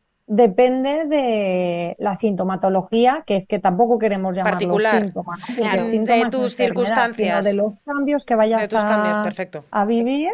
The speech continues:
Speaker 1: y llega un momento en el que tu cuerpo se ha acoplado, ha habido eso como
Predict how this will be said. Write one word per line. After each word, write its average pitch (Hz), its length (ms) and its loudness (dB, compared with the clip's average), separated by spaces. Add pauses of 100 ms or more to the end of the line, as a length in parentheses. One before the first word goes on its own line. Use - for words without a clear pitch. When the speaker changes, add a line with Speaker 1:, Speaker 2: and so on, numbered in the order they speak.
(100)
Speaker 1:
y 233 160 0
llega 185 180 0
un 208 80 -2
momento 226 320 -2
en 285 100 -4
el 233 160 -4
que 185 340 -4 (420)
tu 202 320 0
cuerpo 208 480 0
se - 180 -4
ha 208 260 0
acoplado, 214 680 2
ha 175 80 4
habido 214 480 2
eso 226 280 -2
como 175 960 -4